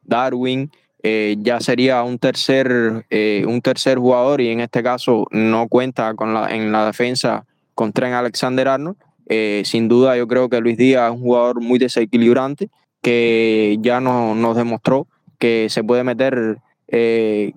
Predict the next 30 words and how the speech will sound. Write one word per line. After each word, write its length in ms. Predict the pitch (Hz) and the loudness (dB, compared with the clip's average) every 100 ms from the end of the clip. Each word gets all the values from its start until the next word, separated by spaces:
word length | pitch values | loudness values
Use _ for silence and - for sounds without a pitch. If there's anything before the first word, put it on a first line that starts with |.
| _ | _
en 280 | - 120 117 | -4 -2 0
los 160 | 117 | 0
retornos, 500 | 123 120 131 139 170 - _ _ - | 0 0 0 0 -4 -10 _ _ -6
eh, 480 | 107 104 104 107 98 - _ - | -4 -2 -2 -2 -4 -12 _ -6
te 120 | 127 | -2
puede 500 | 117 127 131 127 123 | 0 2 2 2 2
aportar 580 | 120 117 113 104 123 127 | 0 -2 -4 -4 -2 -2
en 100 | 127 | -2
los 100 | 113 | 0
bonus 240 | 123 127 | 0 0
points 360 | - 143 165 - | 0 0 0 0
y 140 | - | 0
sin 180 | 113 117 | 2 2
duda 460 | 120 131 131 117 107 _ _ 113 110 | 4 4 4 0 -6 _ _ -6 -6
te 140 | - 117 | -2 0
va 400 | 117 127 131 123 | 0 0 0 -2
a 20 | |
resultar 480 | 117 117 123 123 123 | -4 0 0 2 -2
diferencial. 600 | 120 120 113 107 113 104 _ _ | -2 -2 -2 0 -2 -2 _ _
Así 320 | - - 120 | -8 0 0
que 440 | 113 127 123 117 113 | 2 2 4 2 2
si 160 | - | 0
está 240 | 113 - 120 | 0 0 -4
pensando 420 | 127 120 131 135 | -4 -4 -4 -2
en 100 | 131 | -2
traerlo 540 | 120 123 135 147 120 | 0 0 0 0 2
y 120 | 110 104 | 2 0
tiene 640 | - 117 123 120 107 101 - _ _ | 0 0 0 -2 -2 -6 -10 _ _
ese 300 | - 113 127 | -4 -2 -2
espacio, 680 | 117 - 127 127 - 101 120 | -2 -2 -2 -2 -2 -2 -4